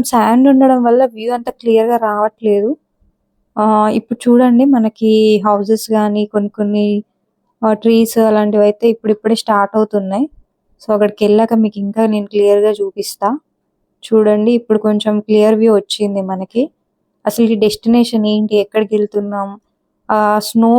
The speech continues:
మౌంటైన్స్ అన్నీ దాటిన తర్వాత మళ్ళీ ఈ ఇసుక లాంటి ఎడారి లాంటి వ్యూ వచ్చింది, ఇది ఎక్కడ ఉంది ఏంటి అనేది మీరు అనుకుంటున్నారు కదా. ఇంకా సేపట్లో నేను మొత్తం మీకు రివీల్ చేస్తాను. చూడండి కింద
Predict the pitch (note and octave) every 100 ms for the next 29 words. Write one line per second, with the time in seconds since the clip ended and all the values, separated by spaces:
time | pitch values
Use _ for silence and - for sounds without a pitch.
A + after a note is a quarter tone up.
0 | A#3+ A3+ G#3+ A3 A#3+ A#3 A3+ G#3+ A#3 B3+
1 | B3 G#3 G3+ A#3 A#3 A3+ G#3+ G#3+ G#3+ G#3+
2 | G#3 G#3 A3+ A#3 A3+ A3 G#3+ - - A#3
3 | A#3 A3+ A3+ A3 G#3 G#3 A3 A3 A3 G#3+
4 | G3 G#3 A3 G#3 - G#3 G3+ G3+ G3+ G3
5 | - G#3+ A3 G#3+ G3+ G3 G3 G3 G3+ F#3+
6 | F#3 - G#3+ G#3 G3 F#3 F#3 G3+ D4+ _
7 | _ _ _ _ _ _ - A3 A3+ A3
8 | G#3+ A#3 A3+ A#3+ A#3 G#3 G3+ - A3 A3
9 | - G3 G#3 G#3+ G3+ - - G3 G#3 D#4
10 | _ _ _ _ _ _ - A3 G3+ G3
11 | C4 - _ _ _ _ _ _ _ _
12 | _ _ - C4 B3+